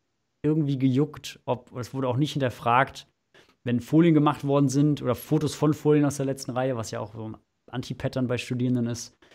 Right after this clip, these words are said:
Und wenn da die, ähm, der Hinterschopf noch drauf war, ja, Datenschutz schön und gut, aber ob man jetzt irgendwie, ob das die erste Frage ist, die man sich bei einem hybriden Setting stellen sollte, ich glaube eher nicht. Was sagst du da alles so?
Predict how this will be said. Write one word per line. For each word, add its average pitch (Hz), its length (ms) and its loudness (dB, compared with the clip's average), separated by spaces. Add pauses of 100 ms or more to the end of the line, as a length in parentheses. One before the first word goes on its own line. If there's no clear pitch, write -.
(500)
Und 117 120 0
wenn 117 120 0
da 120 100 0
die, 127 280 2
ähm, 123 800 -6 (140)
der 117 120 -4
Hinterschopf 143 640 -2
noch 127 140 -4
drauf 120 340 -2
war, 113 380 0 (1120)
ja, 120 180 0
Datenschutz 151 480 4
schön 143 160 8
und 139 60 6
gut, - 380 2 (220)
aber 120 360 2
ob 131 120 -8
man 131 140 4
jetzt 127 160 0
irgendwie, 135 380 0
ob 120 100 -12
das 135 220 -2
die 175 80 8
erste 170 260 6
Frage 147 360 4
ist, 127 180 -2
die 135 40 4
man 131 120 4
sich 120 100 -4
bei 131 80 -2
einem 123 140 2
hybriden 123 340 0
Setting 127 280 -2
stellen 127 340 2
sollte, 117 500 0 (180)
ich - 300 -20
glaube 107 260 -6
eher 104 140 -12
nicht. - 320 -18 (1200)
Was 113 120 -16
sagst - 240 -10
du 110 40 -10
da 104 80 -10
alles - 300 -14
so? - 120 -16